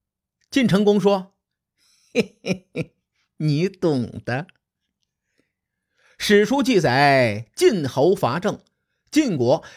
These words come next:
又一次攻打郑国。此前呢，晋国三次讨伐郑国，都是无功而返。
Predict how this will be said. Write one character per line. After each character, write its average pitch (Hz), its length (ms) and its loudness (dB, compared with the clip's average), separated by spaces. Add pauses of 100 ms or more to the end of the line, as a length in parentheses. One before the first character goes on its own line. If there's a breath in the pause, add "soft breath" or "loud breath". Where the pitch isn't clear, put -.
又 247 420 0
一 139 160 -2
次 123 180 -4
攻 139 220 0
打 107 160 -4
郑 117 220 -4
国。 82 260 -14 (560)
此 160 160 -2
前 147 180 0
呢， 143 240 -4 (220)
晋 160 240 -2
国 131 160 0
三 262 360 -2
次 156 220 -2
讨 113 240 -4
伐 117 200 -4
郑 120 200 -4
国， 104 240 -8 (180 loud breath)
都 247 200 0
是 170 120 -4
无 127 260 -4
功 180 160 -6
而 160 160 -2
返。 110 380 -12